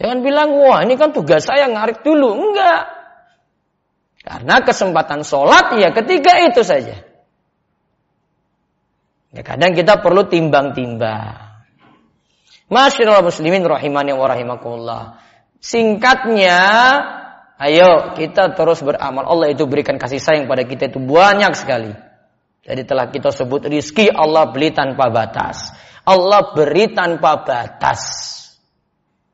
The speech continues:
Bahkan rizki itu, jemaah sekalian, Allah kasih walaupun kita nggak sholat. Allah nggak absen loh itu jenengan sholat loh itu, Pak.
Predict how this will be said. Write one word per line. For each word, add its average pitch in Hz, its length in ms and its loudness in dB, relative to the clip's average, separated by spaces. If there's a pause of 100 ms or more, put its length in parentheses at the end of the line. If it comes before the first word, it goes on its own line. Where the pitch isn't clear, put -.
(680)
Bahkan 202 480 4
rizki 220 320 2
itu, 262 720 6
jemaah 190 320 2
sekalian, 208 560 0
Allah 254 480 4
kasih 247 720 2
walaupun 262 720 6
kita 269 400 2
nggak 208 240 4
sholat. 262 600 6 (2500)
Allah 196 240 4
nggak 160 160 2
absen 220 400 2
loh 139 80 0
itu 127 160 -2
jenengan 135 320 -2
sholat 160 320 2
loh 123 160 -8
itu, 117 160 -10
Pak. - 320 -16